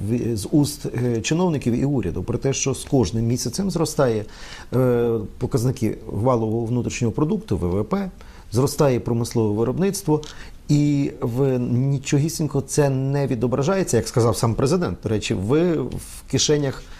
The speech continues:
звичайних громадян. Як тепер розписуються ці, е, е, гроші? Куди йдуть ті кошти від зростання?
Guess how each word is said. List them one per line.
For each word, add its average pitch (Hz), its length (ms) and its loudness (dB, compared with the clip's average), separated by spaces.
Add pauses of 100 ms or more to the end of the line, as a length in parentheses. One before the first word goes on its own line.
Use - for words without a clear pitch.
(240)
звичайних 131 400 2
громадян. 127 440 0 (400)
Як 120 360 2
тепер 156 360 2
розписуються 120 680 0
ці, 135 140 -2
е, 131 40 2
е, 127 140 0 (800)
гроші? 120 340 0
Куди 135 360 2
йдуть 143 420 0
ті 139 140 2
кошти 160 540 2 (240)
від 107 240 2
зростання? 127 640 0